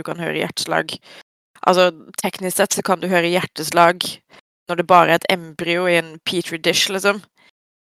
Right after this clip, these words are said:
Eh, og det er ingen leger som har gått god for akkurat den grensa der. Men de s-, kriminaliserer jo også, eh, spontanabort.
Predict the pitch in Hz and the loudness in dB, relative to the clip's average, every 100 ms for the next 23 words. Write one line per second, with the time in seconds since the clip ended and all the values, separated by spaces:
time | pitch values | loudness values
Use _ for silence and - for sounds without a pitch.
0 | _ 190 180 175 175 175 175 180 170 - | _ -6 -4 -4 -4 -6 -6 -8 -10 -16
1 | - 190 175 185 - 185 175 185 180 156 | -6 0 2 2 0 -4 -6 0 2 2
2 | 165 175 185 165 165 - 156 147 151 175 | 0 -2 -4 -8 -8 -10 -12 -12 -6 0
3 | 160 - 170 165 160 160 - 175 190 - | 0 0 -8 -8 -6 -8 -2 2 2 0
4 | - - _ - 185 185 180 185 208 175 | -20 -20 _ -14 -12 -2 2 2 0 -12
5 | _ _ - 185 175 - _ 175 - 190 | _ _ -4 -2 -2 -4 _ -10 -6 -4
6 | 185 185 175 185 170 165 165 160 - 165 | -4 -6 -4 0 0 0 -4 -4 -4 -4
7 | 160 160 160 160 165 - 190 175 160 165 | -2 -2 0 0 -2 -4 -6 -2 -2 2
8 | 240 - | 0 0